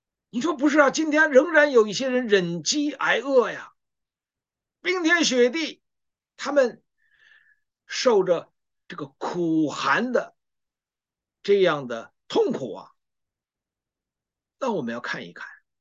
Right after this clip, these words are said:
进入到二十一世纪今天，还有没有呢？不是科技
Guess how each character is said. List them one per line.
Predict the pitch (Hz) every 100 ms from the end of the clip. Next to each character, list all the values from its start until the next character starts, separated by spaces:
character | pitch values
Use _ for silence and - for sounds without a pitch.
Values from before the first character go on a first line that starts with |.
| _
进 | - 339
入 | 285
到 | 269
二 | 294 311 339
十 | 277 254
一 | 269 359
世 | 226
纪 | 247
今 | 240 311 302
天， | 226 285 - _ _ _ _ _ _ _ _ _ _
还 | - 180
有 | 214 151
没 | 170
有 | 165 131
呢？ | 165 165 _ _ _ _ _ -
不 | 165
是 |
科 | 160 - 247
技 | 185 220 190 160 -